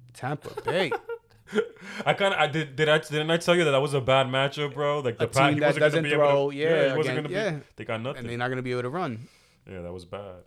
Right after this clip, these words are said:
Speaker 2: That was bad.
Speaker 1: But thirty-eight to three. That was bad. That was real bad.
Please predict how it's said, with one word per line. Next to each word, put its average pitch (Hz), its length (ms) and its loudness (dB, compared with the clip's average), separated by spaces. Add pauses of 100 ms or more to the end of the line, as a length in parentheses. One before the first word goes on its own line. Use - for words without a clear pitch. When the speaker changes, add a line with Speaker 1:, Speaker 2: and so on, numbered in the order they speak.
(180)
Speaker 2:
That 85 80 -18
was 87 120 -20
bad. 87 340 -18 (180)
Speaker 1:
But 127 160 -6
thirty-eight 135 380 -2
to 123 80 -8
three. 117 360 -14 (1800)
That 113 120 -8
was 107 100 -12
bad. - 320 -20
That 117 120 -12
was 104 160 -16
real 104 120 -18
bad. - 240 -20